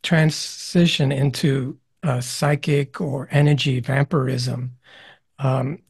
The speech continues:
and you have a case in chapter fifteen of The Love Bite, and the title of the chapter is Suzanne,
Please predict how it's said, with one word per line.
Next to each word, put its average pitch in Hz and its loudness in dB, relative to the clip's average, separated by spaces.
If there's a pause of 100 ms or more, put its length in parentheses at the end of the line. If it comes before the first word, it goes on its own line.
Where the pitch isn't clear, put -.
(100)
and 135 2
you 147 -2
have 185 -2
a 165 0
case 156 0
in 131 0
chapter 147 0
fifteen 139 -2
of 120 -6
The 120 -8
Love 143 -2
Bite, 131 -8 (680)
and 139 2
the 135 0
title 165 2
of 135 -2
the 131 -6
chapter 139 0
is 127 -8 (100)
Suzanne, 131 0